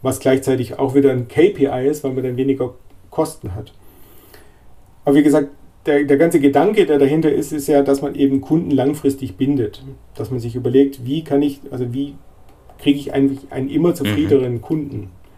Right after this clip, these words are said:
Speaker 1: Weil das ist eigentlich was, was im, im K P I eigentlich nicht abgebildet wird. Im K P I habe ich ja nur harte Zahlen, ähm, aber im Endeffekt, ich weiß ja nicht, wie zu-, zufrieden der Kunde am Ende war mit meinem Produkt. Der hat zwar gekauft, aber wird er nochmal kommen?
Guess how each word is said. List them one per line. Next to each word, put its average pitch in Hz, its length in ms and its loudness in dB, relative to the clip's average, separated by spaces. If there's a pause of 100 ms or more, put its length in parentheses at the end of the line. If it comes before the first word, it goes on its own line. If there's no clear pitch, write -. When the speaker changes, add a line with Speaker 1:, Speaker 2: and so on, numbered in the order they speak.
(160)
Speaker 1:
Weil 120 100 -4
das 123 160 -4
ist 160 120 -8
eigentlich 135 260 0
was, 139 240 2
was 131 160 -2
im, 127 160 -8 (100)
im 127 140 -6
K 135 200 2
P 139 120 -2
I - 20 2
eigentlich 127 420 -6
nicht 131 220 -8
abgebildet 117 540 -6
wird. 107 220 -8 (400)
Im 104 80 -10
K 131 180 0
P 139 220 -2
I 123 60 -4
habe 131 180 -6
ich 117 60 -8
ja 123 60 -2
nur 131 200 0
harte 135 240 -4
Zahlen, 143 480 -2 (600)
ähm, 131 380 -2
aber 123 200 -2
im 117 80 -4
Endeffekt, 139 460 2
ich - 140 -14
weiß 143 200 4
ja 160 60 2
nicht, 135 200 2
wie 139 100 0
zu-, 139 220 2 (160)
zufrieden 139 400 0
der 139 80 0
Kunde 139 260 0
am 117 100 -4
Ende 123 280 -2
war 131 180 0
mit 139 180 -4
meinem 113 180 -6
Produkt. - 340 -12
Der 113 100 -6
hat 113 140 -8
zwar 123 180 -4
gekauft, 117 560 -2
aber 131 360 -4 (260)
wird 135 200 2
er 135 80 4
nochmal 139 400 -2
kommen? 110 380 -10